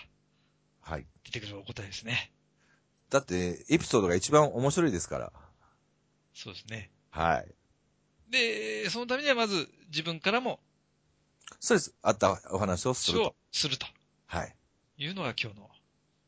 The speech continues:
Speaker 2: ポイントと。
Speaker 1: そうです、そうです。
Speaker 2: お役に立ちましたでしょうかね、この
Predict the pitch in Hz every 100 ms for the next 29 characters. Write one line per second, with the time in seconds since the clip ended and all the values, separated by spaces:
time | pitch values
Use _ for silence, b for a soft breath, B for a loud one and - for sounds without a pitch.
0 | - 107 - - - _ _ _ - -
1 | 92 - - - - - _ _ - -
2 | - - _ _ _ _ _ _ _ _
3 | 104 104 113 104 107 - 117 113 - -
4 | 110 127 123